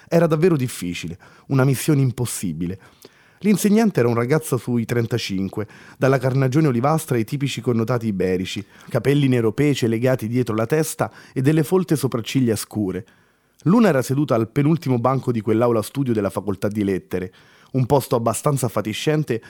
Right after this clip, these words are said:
ma pur sempre dignitoso per un corso pomeridiano extracurricolare. Si accorse per primo della sua perenne distrazione il suo vicino di banco Fabio,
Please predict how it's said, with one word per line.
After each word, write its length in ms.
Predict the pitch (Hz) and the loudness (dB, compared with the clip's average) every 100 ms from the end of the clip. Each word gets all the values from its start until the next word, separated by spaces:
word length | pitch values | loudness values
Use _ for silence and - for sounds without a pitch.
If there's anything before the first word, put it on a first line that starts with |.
| - | -6
ma 100 | 147 | -2
pur 180 | 147 160 | -2 -4
sempre 320 | - 170 143 | 0 2 2
dignitoso 540 | 123 120 120 104 98 104 | 0 0 0 -2 -4 -4
per 120 | 101 | -2
un 140 | 107 | -4
corso 340 | 104 131 113 117 | -4 -6 -4 -4
pomeridiano 640 | 113 113 107 117 120 113 | 0 0 2 0 0 -2
extracurricolare. 1040 | 104 - 113 104 98 107 104 98 85 92 - - _ _ _ _ | -6 -6 -6 -4 -6 -6 -4 -4 -4 -8 -14 -20 _ _ _ _
Si 140 | - | 0
accorse 400 | 196 - 208 - | 0 2 0 2
per 140 | 131 120 | 0 2
primo 180 | 165 151 | 2 4
della 160 | 120 | 2
sua 160 | 107 139 | 2 0
perenne 460 | 123 123 131 120 | 0 0 2 0
distrazione 640 | 117 110 123 107 - 175 120 | 0 -2 -4 -4 0 2 2
il 80 | 98 | 0
suo 160 | 123 | -2
vicino 300 | 117 120 131 | -2 0 0
di 120 | 107 | 0
banco 360 | 98 120 120 113 | -2 -2 -2 -6
Fabio, 440 | - 87 80 92 | -2 -2 -2 -6